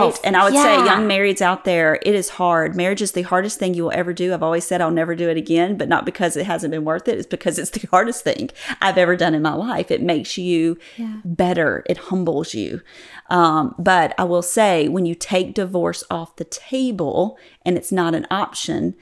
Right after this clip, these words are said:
Speaker 1: it forces you to work through the hard stuff. So that's where we
Speaker 2: So
Speaker 1: are.
Speaker 2: good, Mom.
Speaker 1: So we're in two thousand eight, two thousand nine. We're working through the hard stuff.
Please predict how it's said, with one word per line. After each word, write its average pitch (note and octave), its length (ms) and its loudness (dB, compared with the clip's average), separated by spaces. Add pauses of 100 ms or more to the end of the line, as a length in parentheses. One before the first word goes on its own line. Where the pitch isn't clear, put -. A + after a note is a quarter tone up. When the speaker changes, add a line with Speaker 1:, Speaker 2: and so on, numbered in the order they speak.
(380)
Speaker 1:
it - 220 0
forces F#3 640 -4
you E3+ 100 -2
to E3 80 -2
work - 280 -4
through D#3+ 100 -6
the E3+ 80 -8
hard - 240 -6
stuff. - 300 -8
So A3 100 -2
that's A#3 300 0
where B3 160 4
we G#3 180 2
Speaker 2:
So - 100 -4
Speaker 1:
are. A#3+ 300 -2
Speaker 2:
good, A3+ 280 -6
Mom. G#3+ 180 -2
Speaker 1:
So G#3+ 160 4
we're A3 160 4
in G#3 100 0
two C4+ 160 -2
thousand B3+ 340 0
eight, G3 300 -2
two A3+ 140 -2
thousand G#3 320 0
nine. F3+ 400 0
We're F3 100 -2
working G#3 400 0
through G3+ 160 -2
the F#3 80 -2 (120)
hard D#3+ 220 -2
stuff. D#3+ 440 -2